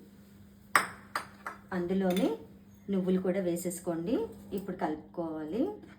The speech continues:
ముద్దలాగా అవుతుంది. ఇలా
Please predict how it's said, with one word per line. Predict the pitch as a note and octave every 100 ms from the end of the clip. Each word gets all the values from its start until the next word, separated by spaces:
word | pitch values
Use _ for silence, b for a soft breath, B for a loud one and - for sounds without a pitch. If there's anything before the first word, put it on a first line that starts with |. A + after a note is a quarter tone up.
| - - - - - - -
ముద్దలాగా | F3 - E3+ D#3+ D#3 D#3+
అవుతుంది. | D#3 E3+ E3 G3 D#4 - - - - - - _ _ _ _ _ _ _ _ _ _ _ _ _ _ - - - - - F#3+
ఇలా | F3